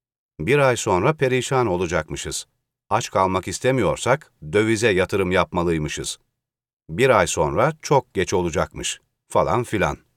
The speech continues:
Muhtemelen hepiniz gördünüz. Sonra düşündüm. Ben bu hesapları takip etmiyorum.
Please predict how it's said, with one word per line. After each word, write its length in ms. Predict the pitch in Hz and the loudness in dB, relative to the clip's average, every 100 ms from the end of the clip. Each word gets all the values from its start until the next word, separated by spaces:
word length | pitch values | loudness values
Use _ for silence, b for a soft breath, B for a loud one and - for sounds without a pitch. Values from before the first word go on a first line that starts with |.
| _ _ _ _ | _ _ _ _
Muhtemelen 720 | 80 107 151 139 139 143 160 - | -4 -2 0 0 0 0 0 0
hepiniz 460 | 135 104 107 139 | -2 0 0 0
gördünüz. 640 | 98 95 82 78 65 - - _ _ _ _ | 2 4 4 -2 -6 -10 -14 _ _ _ _
Sonra 460 | - 127 143 156 131 | -2 0 2 0 -2
düşündüm. 540 | 123 151 139 123 87 - _ _ _ - | -4 -2 0 0 -2 -6 _ _ _ -6
Ben 340 | 78 123 139 - | 0 2 0 -2
bu 140 | 135 | 0
hesapları 500 | 135 - 98 101 139 | 2 2 0 2 -2
takip 400 | 156 95 95 120 | 2 0 0 0
etmiyorum. 560 | 135 - 101 80 67 | 0 0 -2 -2 -4